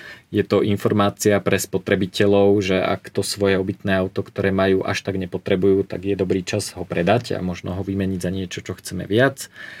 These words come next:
A je to, eh, je to informácia pre ľudí, pre ktorých to nie je až také dôležité,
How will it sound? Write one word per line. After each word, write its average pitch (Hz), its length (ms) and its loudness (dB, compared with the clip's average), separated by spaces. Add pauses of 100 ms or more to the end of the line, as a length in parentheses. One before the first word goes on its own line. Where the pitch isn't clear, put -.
(360)
A 92 400 2 (240)
je 101 240 0
to, 95 480 2 (240)
eh, 101 80 -10 (400)
je 101 160 0
to 101 160 0
informácia 101 800 0
pre 95 220 0
ľudí, 95 580 0 (100)
pre 95 120 -4
ktorých 98 340 -4
to - 140 -4
nie 95 240 0
je - 40 0
až - 200 -4
také 101 240 -2
dôležité, 98 640 0